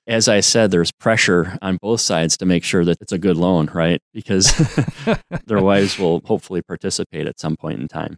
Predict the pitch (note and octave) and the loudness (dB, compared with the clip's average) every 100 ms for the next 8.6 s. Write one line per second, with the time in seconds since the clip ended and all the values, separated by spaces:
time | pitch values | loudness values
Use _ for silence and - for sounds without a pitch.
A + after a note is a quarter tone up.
0 | _ - A#2 G2 F#2+ F2 - G2+ G#2 A#2 | _ -2 2 4 4 2 0 -4 -2 0
1 | - G#2 F2+ F#2+ F2 F#2+ F#2 E2+ E2+ - | 2 0 2 2 2 2 2 2 0 0
2 | E2+ D#2+ F#2+ F2+ E2 E2 - - G2 F#2 | -4 -4 -2 2 2 2 0 0 2 0
3 | - E2+ D#2 - E2+ D#2+ D#2+ D#2+ E2 E2 | -4 -4 -4 -4 -4 -4 -2 -2 -2 -2
4 | - D#2+ D#2 D#2 - D#2+ D#2+ E2 D#2+ D#2+ | -4 -8 -6 -6 -6 -10 -8 -6 -6 -4
5 | E2 D#2+ - _ _ _ _ _ - E2 | -4 -6 -8 _ _ _ _ _ -4 0
6 | E2 - D#2+ D#2+ E2 - F2+ D#2 D2+ - | 0 0 -2 -2 -4 -4 -2 -2 -4 -8
7 | - F#2 F2 D2 D#2 F2 E2+ D#2+ D#2 - | -6 -4 -2 -2 -4 -4 -2 0 -2 -6
8 | D#2 - D#2 D#2 D#2 - | -6 -4 -2 -2 -4 -10